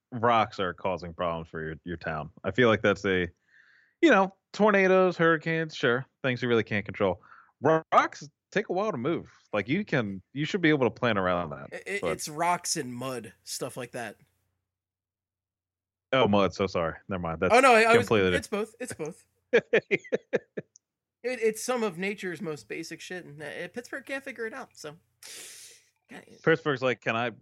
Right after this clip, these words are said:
Speaker 1: put French fries on this and eat it, or what's the deal? I don't know what's happening here." <laughs>
Speaker 2: <laughs> All right, number three,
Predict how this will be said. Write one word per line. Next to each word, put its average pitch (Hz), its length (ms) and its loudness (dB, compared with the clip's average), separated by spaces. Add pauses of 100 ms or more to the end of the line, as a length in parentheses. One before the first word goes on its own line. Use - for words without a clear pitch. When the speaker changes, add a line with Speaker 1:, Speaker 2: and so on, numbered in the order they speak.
(160)
Speaker 1:
put 135 260 -8
French 156 220 -6
fries 160 240 0
on 170 140 -6
this 175 160 -6
and 170 100 -8
eat 175 140 -2
it, 160 120 0
or 101 120 0
what's 104 180 0
the 101 80 -6
deal? 87 400 0
I 92 140 -4
don't 95 120 0
know 95 120 2
what's 95 120 -2
happening 85 360 0
here." 85 260 -4 (500)
<laughs> - 0 -
Speaker 2:
<laughs> - 0 - (2250)
All 214 100 0
right, 208 200 0
number 285 220 -2
three, 247 680 -6